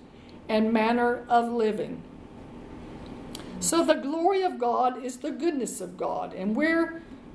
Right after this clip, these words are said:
we're declaring and expecting God to show us his glory,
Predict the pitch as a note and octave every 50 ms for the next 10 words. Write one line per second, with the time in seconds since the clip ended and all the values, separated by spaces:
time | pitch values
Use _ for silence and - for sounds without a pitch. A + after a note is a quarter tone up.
0 | - - - G#3 B3 C#4+ D4+ D4+ D#4 C#4 - - - - A3 A#3+ A#3 - D#4 D4+
1 | D4+ D4+ D4+ D4+ D4+ D#4+ E4+ F4 - - - - - - - - F#3+ G#3+ G#3+ G#3+
2 | - - - - B3+ B3+ B3+ - - C#4 C4+ A#3+ A#3 A3+ A3+ A#3+ B3 B3+ B3 A#3+
3 | - A3+ G#3 - - - C#4+ C#4+ D4+ D#4 D#4 D#4 D#4 - - A3+ G3+ - - A3
4 | A3+ C4 C4 C#4 D4+ D#4+ E4+ F#4